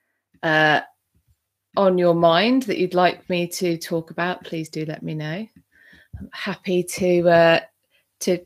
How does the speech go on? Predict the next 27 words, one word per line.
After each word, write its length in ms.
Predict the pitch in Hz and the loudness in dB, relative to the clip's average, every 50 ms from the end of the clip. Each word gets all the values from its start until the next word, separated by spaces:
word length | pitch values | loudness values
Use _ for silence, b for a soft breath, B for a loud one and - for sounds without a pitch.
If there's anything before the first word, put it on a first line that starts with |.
| _ _ | _ _
this 180 | - - 233 - | -14 -10 -8 -8
is 80 | 277 262 | -6 -4
just 140 | 285 277 | -2 -2
a 40 | - | 0
history 280 | 269 254 247 - 240 220 | 0 0 0 -2 -4 -4
chat, 320 | - - 247 196 - - | -2 0 0 0 -2 -2
so 100 | - 180 | -4 -2
let's 400 | 170 175 185 - - - - - - | 0 0 0 0 -2 -6 -12 -10 -10
chat 360 | - - - 202 175 - - - | -8 -6 -4 -6 -6 -6 -10 -14
about 240 | - 180 180 170 165 | -10 -6 -4 -4 -4
history. 400 | 160 180 196 - - - 147 151 | -4 -8 -10 -8 -8 -6 -4 -2
Anything 360 | 170 190 202 - - 175 165 160 | -2 -2 -4 -6 -6 -6 -6 -6
that 100 | 165 - | -6 -4
you've 200 | 175 180 175 - | -4 -4 -4 -4
got, 320 | - 160 156 - - - B B B B B B B B B | -4 -6 -6 -6 -8 -12 B B B B B B B B B
um, 200 | - 165 160 156 | -6 -6 -6 -6
that 80 | - - | -8 -10
you've 120 | - 165 | -10 -12
seen 400 | 156 - - - 202 196 180 175 | -10 -10 -6 -4 -2 -2 0 -2
in 80 | 165 156 | -2 -4
the 100 | 147 143 | -6 -6
news, 460 | 147 156 185 208 220 226 226 226 214 | -4 -2 0 0 2 2 0 0 -2
perhaps, 560 | - - 180 185 196 196 196 - - - - | -6 -10 -8 -4 -2 -2 -2 -4 -6 -8 -6
or 140 | 165 156 156 | -6 -6 -6
just 460 | 151 - 156 147 - - - - - - _ _ _ _ _ _ | -6 -8 -8 -8 -10 -12 -12 -14 -16 -18 _ _ _ _ _ _
heard 280 | - 277 302 294 285 277 | -2 0 2 4 2 2
about. 600 | 269 269 254 247 247 240 240 240 240 - - - | 2 2 4 4 6 4 4 2 -2 -8 -12 -14